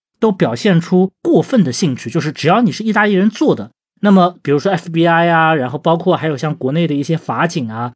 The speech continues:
包括一些市警局，就对你非常有兴趣。所以说这个联盟成立的第一件事情就是要反抗一名叫做小约瑟夫·克伦波的异议美国人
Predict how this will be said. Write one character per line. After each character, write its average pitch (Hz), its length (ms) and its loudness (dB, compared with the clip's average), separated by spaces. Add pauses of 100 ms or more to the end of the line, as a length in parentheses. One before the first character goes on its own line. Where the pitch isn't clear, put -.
(260)
包 180 140 0
括 170 160 2
一 156 40 2
些 175 200 2
市 175 220 -2
警 120 220 -4
局， 123 220 -6
就 160 120 -4
对 190 140 0
你 120 140 -2
非 202 160 -4
常 165 120 -2
有 143 160 -6
兴 180 280 -2
趣。 - 180 -14 (380)
所 185 80 0
以 185 80 4
说 185 320 2
这 208 100 -2
个 170 100 4
联 151 200 2
盟 202 160 2
成 170 160 -2
立 185 80 2
的 180 80 4
第 202 180 -2
一 220 60 0
件 202 160 2
事 - 140 -6
情 143 120 -4
就 127 140 -2
是 - 100 -4
要 147 120 0
反 110 320 -4
抗 180 400 0
一 208 100 0
名 147 240 4
叫 170 160 2
做 147 220 2
小 127 320 0
约 233 240 -2
瑟 220 200 0
夫· 208 280 -2
克 - 180 -2
伦 196 180 2
波 240 240 2
的 175 200 2
异 220 240 0
议 180 60 6
美 127 180 0
国 156 180 2
人 123 240 0